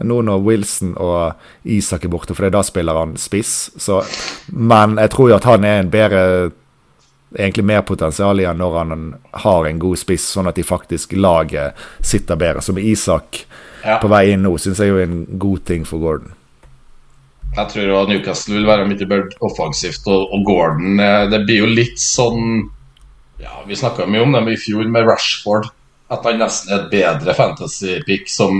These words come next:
Speaker 2: når han spiller til venstre enn når han spiller som spiss.
Speaker 1: Mm.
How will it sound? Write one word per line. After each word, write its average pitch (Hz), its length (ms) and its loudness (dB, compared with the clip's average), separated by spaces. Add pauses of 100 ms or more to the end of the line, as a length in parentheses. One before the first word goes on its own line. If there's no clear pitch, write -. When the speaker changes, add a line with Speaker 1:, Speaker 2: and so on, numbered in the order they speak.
(400)
Speaker 2:
når 104 100 2
han 101 100 2
spiller 98 300 0
til 95 100 0
venstre 90 460 -2
enn 101 80 -6
når 98 140 -4
han - 20 -8
spiller 95 300 -10
som 95 160 -8
spiss. 117 280 -8
Speaker 1:
Mm. 87 260 -2